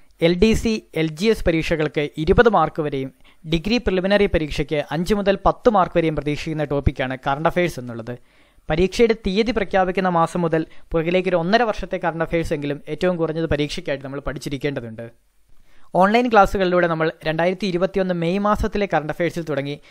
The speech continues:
പുറകിലേക്ക് മെയ്ക്ക് ശേഷം ഏപ്രിൽ, മാർച്ച്, ഫെബ്രുവരി തുടങ്ങി രണ്ടായിരത്തി ഇരുപത്തിയൊന്നിലെ ആദ്യത്തെ അഞ്ച് മാസവും അതിനുശേഷം രണ്ടായിരത്തി ഇരുപതിലെ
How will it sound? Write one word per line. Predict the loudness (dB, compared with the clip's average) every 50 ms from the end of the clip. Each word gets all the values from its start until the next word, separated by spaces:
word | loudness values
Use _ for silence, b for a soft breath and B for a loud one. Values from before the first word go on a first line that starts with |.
| b b b
പുറകിലേക്ക് | 4 4 4 4 4 4 2 0 -2 -8 -8
മെയ്ക്ക് | -6 -4 -2 -2 -2 -2 -2 -2
ശേഷം | 0 0 0 -2 -4 -2 0
ഏപ്രിൽ, | 2 2 2 2 2 0 0
മാർച്ച്, | 2 0 0 0 0 0 -2 -4
ഫെബ്രുവരി | -2 -2 -2 -2 0 0 2 2 2 0
തുടങ്ങി | 0 -2 -2 -2 -2 -2
രണ്ടായിരത്തി | -2 2 2 4 4 4 4 2 0
ഇരുപത്തിയൊന്നിലെ | 0 0 0 0 -2 -2 0 0 0 2 2 0 0 0 0
ആദ്യത്തെ | -2 -2 -2 0 2 2
അഞ്ച് | 2 2 0 -2 0
മാസവും | 0 0 -2 -2 -2 -4 -6 -6 B B B B B
അതിനുശേഷം | -2 0 0 0 0 0 0
രണ്ടായിരത്തി | 0 2 4 4 4 4 4 2 0 -2 -2
ഇരുപതിലെ | -2 2 4 6 6 8 6 6 6 4 4 2